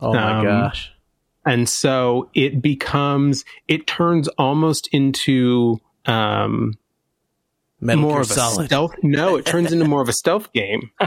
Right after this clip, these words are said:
Speaker 1: Yeah, Metal Gear Solid.
Speaker 2: Um, yeah, yeah.
Speaker 1: Not
Speaker 2: So Metal,
Speaker 1: wrong.
Speaker 2: Metal
Speaker 1: Not
Speaker 2: Gear
Speaker 1: wrong.
Speaker 2: Solid. I was, yeah, I was thinking Assassin's Creed or, or, like, Thief. But you're trying to,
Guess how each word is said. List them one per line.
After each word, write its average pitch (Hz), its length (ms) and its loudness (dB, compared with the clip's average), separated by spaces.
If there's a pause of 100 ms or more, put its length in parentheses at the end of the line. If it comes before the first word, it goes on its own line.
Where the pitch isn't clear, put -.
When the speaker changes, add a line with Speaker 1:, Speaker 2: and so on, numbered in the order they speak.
Speaker 1:
Yeah, 269 200 0
Metal 165 260 -2
Gear 262 100 -6
Solid. 110 360 0
Speaker 2:
Um, 113 100 -4
yeah, 156 400 0
yeah. 131 260 0
Speaker 1:
Not 185 80 0
Speaker 2:
So 165 80 2
Metal, 151 220 2
Speaker 1:
wrong. 175 80 -10
Speaker 2:
Metal 151 180 2
Speaker 1:
Not 147 60 -2
Speaker 2:
Gear 156 80 2
Speaker 1:
wrong. 147 80 0
Speaker 2:
Solid. 139 520 0
I 131 140 2
was, 120 260 -6
yeah, 139 380 0
I 147 60 -4
was 117 100 -2
thinking 113 220 0
Assassin's 117 480 0
Creed 113 340 0
or, 107 240 0
or, 113 160 -2
like, 104 220 -4
Thief. 117 400 -2 (420)
But 143 140 2
you're 135 120 2
trying 160 540 0
to, 131 460 0